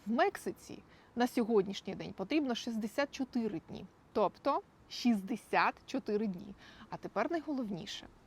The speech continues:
На моментом на сьогодні процесінг тайм очікування візи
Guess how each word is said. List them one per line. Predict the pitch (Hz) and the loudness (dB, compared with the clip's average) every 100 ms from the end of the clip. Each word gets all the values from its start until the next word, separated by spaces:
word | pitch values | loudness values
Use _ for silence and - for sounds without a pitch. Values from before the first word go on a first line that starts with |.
| - - | -18 -8
На | - | -4
моментом | 180 185 277 381 339 | -2 2 2 4 2
на | 339 | 0
сьогодні | - 320 254 190 - | 0 -2 2 0 -2
процесінг | - 202 - 330 - 269 | -6 -4 0 0 0 -2
тайм | 208 185 180 - | 2 0 0 -6
очікування | 220 - 247 233 208 185 185 | -8 -4 -4 -4 -4 -4 -2
візи | 185 208 - | 0 0 -2